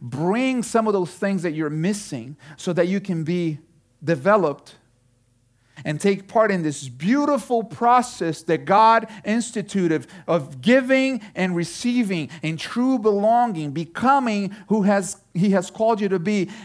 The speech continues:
in community. We retreat. You retreat. Because you're told that if you don't have it all together, you shouldn't show that part of you. And so you shy away because you feel inadequate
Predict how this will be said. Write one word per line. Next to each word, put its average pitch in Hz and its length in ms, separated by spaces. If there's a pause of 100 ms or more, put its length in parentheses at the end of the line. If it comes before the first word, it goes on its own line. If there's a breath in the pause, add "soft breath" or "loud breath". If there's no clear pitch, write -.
in 233 200
community. 202 920 (800 loud breath)
We 139 100
retreat. 139 480 (880)
You 175 200
retreat. - 440 (1120)
Because 190 300
you're 190 100
told 190 380
that 143 100
if 151 140
you 170 40
don't 156 140
have 185 140
it 190 80
all 185 80
together, 180 340 (480)
you 135 80
shouldn't 160 380
show 190 320
that 131 180
part 160 240
of 120 120
you. - 120 (2500)
And - 80
so - 80
you 127 140
shy 143 240
away 123 420 (1080)
because 139 360
you 151 80
feel 147 240
inadequate 151 680